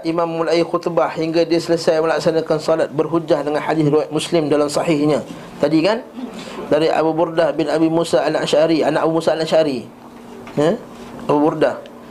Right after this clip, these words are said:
Dia berkata, "Abdullah bin Umar bertanya, 'Apakah engkau bertanya?'" Nampak Abdullah bin Umar tanya kepada Abu Burdah. Abdullah bin Umar ni anak Sayyidina Umar. Tanya kepada anak Abu Musa Al-Asy'ari. Dia kata, kata, "Bapa aku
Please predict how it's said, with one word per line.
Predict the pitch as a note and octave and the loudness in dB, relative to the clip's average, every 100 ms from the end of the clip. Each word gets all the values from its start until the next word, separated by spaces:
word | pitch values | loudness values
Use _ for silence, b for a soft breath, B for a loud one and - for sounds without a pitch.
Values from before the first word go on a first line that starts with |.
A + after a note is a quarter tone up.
| B B B F#3 | B B B 0
Dia | |
berkata, | F3 E3+ E3+ | 2 2 2
"Abdullah | E3+ F3 | 2 2
bin | E3+ | 2
Umar | D3+ E3+ | 0 0
bertanya, | E3 F3 E3+ D#3 | 0 0 0 -2
'Apakah | F3 D#3 | -2 -2
engkau | E3+ F#3+ | -2 -2
bertanya?'" | F3 E3 E3+ F3 | -2 0 -2 0
Nampak | D#3+ F3+ - | -2 -2 -4
Abdullah | F#3+ A3+ G#3 | -4 -2 0
bin | G#3 | 0
Umar | G#3 A#3 G3+ D#3 | 0 0 -2 -2
tanya | G3+ A3 G3 F3 | -4 -2 0 2
kepada | F3+ F3+ F3+ | 0 0 0
Abu | F3+ F3+ | 0 0
Burdah. | F#3 F#3+ D3 A2+ - - | 0 0 0 -2 -10 -8
Abdullah | G3 C#4 D4 A3+ A3 | -2 2 4 2 2
bin | A3 | 2
Umar | B3 A#3+ A3 G#3+ | 2 2 0 0
ni | |
anak | A3+ B3 A#3+ - | -2 -2 -2 -2
Sayyidina | A3 G#3+ | -2 0
Umar. | A3+ G#3 - - - - B B B B B - | 0 -2 -4 -10 -20 -20 B B B B B -4
Tanya | F3+ G3+ G3+ | -2 2 2
kepada | F3+ F3 E3 | 4 4 2
anak | D#3+ C#3+ | 0 0
Abu | D#3+ D#3+ | -2 0
Musa | D#3+ | -2
Al-Asy'ari. | C#3+ C#3+ C3 | -2 0 0
Dia | C3 F3 | 2 0
kata, | F3+ D3 | 2 0
kata, | - | 0
"Bapa | B2 B2+ C#3+ C#3 | 0 0 0 -2
aku | C#3+ A2 | -4 -4